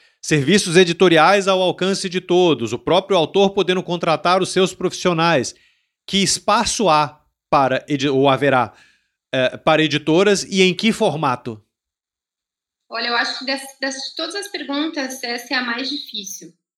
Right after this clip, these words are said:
Speaker 2: Eu acho que as editoras,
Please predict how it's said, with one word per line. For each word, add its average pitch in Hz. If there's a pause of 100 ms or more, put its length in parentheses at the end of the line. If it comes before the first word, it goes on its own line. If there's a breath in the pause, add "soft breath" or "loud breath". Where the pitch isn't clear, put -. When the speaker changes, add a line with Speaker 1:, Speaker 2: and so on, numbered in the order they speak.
(240)
Speaker 2:
Eu 226
acho 277 (180)
que 262 (880)
as 233
editoras, 226